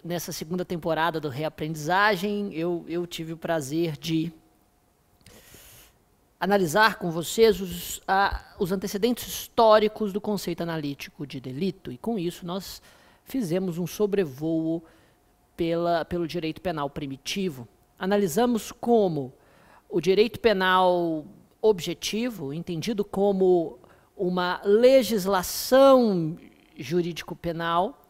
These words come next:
ou um ordenamento jurídico, ainda que com esse intuito dinário, sempre existiu, e o poder de punir também, ora nas mãos de um Estado, ora nas mãos de grupos específicos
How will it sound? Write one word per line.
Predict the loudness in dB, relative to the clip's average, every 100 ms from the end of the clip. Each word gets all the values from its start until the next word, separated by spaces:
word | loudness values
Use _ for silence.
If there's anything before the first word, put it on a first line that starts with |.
| 0
ou | 2 4
um | 2
ordenamento | 0 -2 -2 -2 -2 -2
jurídico, | -4 -4 -4 -6 -8
ainda | -6 -4 -4
que | -6 -8 -10 -10
com | -8
esse | -8 -6
intuito | -4 -4 -6
dinário, | -10 -6 -2 -2 -2 -6
sempre | -8 -10 -10
existiu, | -12 -12 -2 0 0 -2 -10 -4
e |
o | -2
poder | 0 2 0 0
de |
punir | -6 -4 -4 -4
também, | -6 -6 -2 0 -2 -6
ora | -6 -4 -4
nas | -6 -8
mãos | -8 -8 -12 _ _
de | -14
um |
Estado, | -12 -6 -2 0 0 -4 -10 -4
ora | -2 -2
nas | -6
mãos | -6 -6 -6 -10 -18
de | -10 -8
grupos | -2 -2 -2 -8
específicos | -12 -10 -8 -8 -4 -2 -2 -6 -12 -14 -16 -18